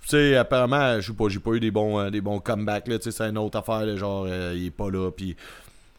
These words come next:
sais, moi, je comprends pas, man. Euh... Tu sais, le hype de, le, le hype de Guttermouth devrait être mort depuis longtemps. Je veux dire, c'est, tu sais, quand tu demandes à quelqu'un qui est allé à un show de Guttermouth, c'était quoi le meilleur bout ? Ah, c'est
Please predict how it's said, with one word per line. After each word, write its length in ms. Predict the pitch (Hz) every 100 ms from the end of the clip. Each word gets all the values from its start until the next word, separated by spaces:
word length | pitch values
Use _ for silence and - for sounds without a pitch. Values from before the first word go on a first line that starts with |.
| - -
sais, 100 | 180
moi, 100 | 160
je 80 | 175
comprends 300 | 175 180 190
pas, 180 | 226
man. 220 | 156 135 120
Euh... 340 | 104 98 95 92 85 - _ _ _ _ _ _ _ _ _ _ _ _ - - _ _ _ - -
Tu 60 | -
sais, 80 | 160
le 100 | 147
hype 240 | 131 151 127
de, 80 | 120 110
le, 160 | 113 113
le 100 | 123
hype 60 | 165
de 80 | 117
Guttermouth 480 | 110 104 113 139 110
devrait 240 | 107 147
être 100 | 104
mort 220 | 113 120
depuis 180 | 101 104
longtemps. 360 | 104 95 120 127
Je 60 | 110
veux 60 |
dire, 180 | 120 131
c'est, 100 | 120
tu 60 | - - - -
sais, 80 | 180
quand 120 | 170
tu 120 | 135 143
demandes 160 | 185
à 60 | 175
quelqu'un 240 | 113 143
qui 100 | 147
est 80 | 117
allé 120 | 120
à 20 | 123
un 40 |
show 160 | 113 120
de 60 |
Guttermouth, 520 | 120 117 110 135 160
c'était 140 | - 117
quoi 140 | 135
le 60 | 131
meilleur 180 | 127 120
bout ? 180 | 160 185
Ah, 160 |
c'est 60 | 196